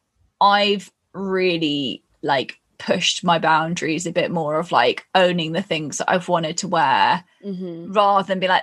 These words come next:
Speaker 1: "Oh, that, they look really good in it, but that wouldn't look good on me." I'm like,
Speaker 2: Mm-hmm.
Speaker 1: "I'm getting that." Like,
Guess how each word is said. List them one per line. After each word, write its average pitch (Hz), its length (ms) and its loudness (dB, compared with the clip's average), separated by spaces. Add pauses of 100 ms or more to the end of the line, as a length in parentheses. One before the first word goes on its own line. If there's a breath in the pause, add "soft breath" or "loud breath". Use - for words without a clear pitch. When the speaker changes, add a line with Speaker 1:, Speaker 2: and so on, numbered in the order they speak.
Speaker 1:
"Oh, 262 460 2
that, 269 180 0
they 262 180 4
look 269 160 2
really 226 160 0
good 233 160 2
in 220 120 0
it, 135 120 -2
but 208 60 -12
that 202 160 4
wouldn't 208 180 -2
look 190 80 -2
good 208 120 -2
on 208 60 -2
me." 214 60 0
I'm 202 80 0
like, 208 220 2 (440)
Speaker 2:
Mm-hmm. 180 320 -16 (300)
Speaker 1:
"I'm 240 140 0
getting 269 260 -2
that." 80 280 -2 (180)
Like, 175 560 0